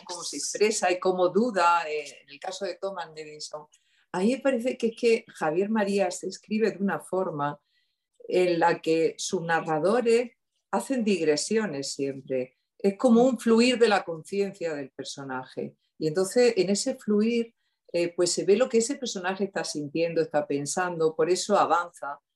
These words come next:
retrocede, mira hacia atrás, vuelve a mirar hacia adelante y después actúa, hace lo que sea, ¿no? Pero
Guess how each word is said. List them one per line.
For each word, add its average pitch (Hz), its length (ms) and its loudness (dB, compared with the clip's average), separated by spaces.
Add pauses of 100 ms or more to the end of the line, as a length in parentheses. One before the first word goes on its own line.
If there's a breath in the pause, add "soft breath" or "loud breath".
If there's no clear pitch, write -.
(120)
retrocede, 156 920 -2
mira 160 260 0
hacia - 240 -4
atrás, 180 380 2
vuelve 156 280 2
a 147 80 2
mirar 143 280 -2
hacia 139 280 -8
adelante 160 640 -2 (220)
y 185 80 0
después 226 360 4
actúa, - 560 -4
hace 160 260 -4
lo 208 120 -4
que 156 120 -10
sea, 156 440 -4
¿no? 151 240 -12 (340)
Pero 151 500 0